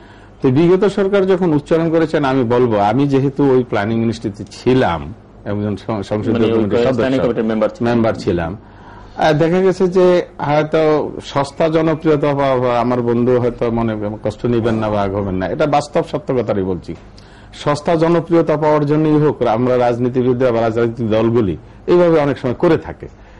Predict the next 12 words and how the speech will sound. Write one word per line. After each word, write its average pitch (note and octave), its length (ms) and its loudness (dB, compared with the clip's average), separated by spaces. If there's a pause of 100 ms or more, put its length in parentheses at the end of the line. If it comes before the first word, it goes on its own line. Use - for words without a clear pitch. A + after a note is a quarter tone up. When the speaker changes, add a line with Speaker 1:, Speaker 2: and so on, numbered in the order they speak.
(140)
Speaker 1:
যে B2 180 4
ওই D3 340 4
আয় E3 400 2
কি F#3 320 2
হ-, D3 220 0
হবে D3+ 320 2
না C#3 200 2
হবে D#3 260 2
সেটা D3+ 240 0
বড় C#3 180 2
কথা G#2 280 -2
না, G2+ 160 -4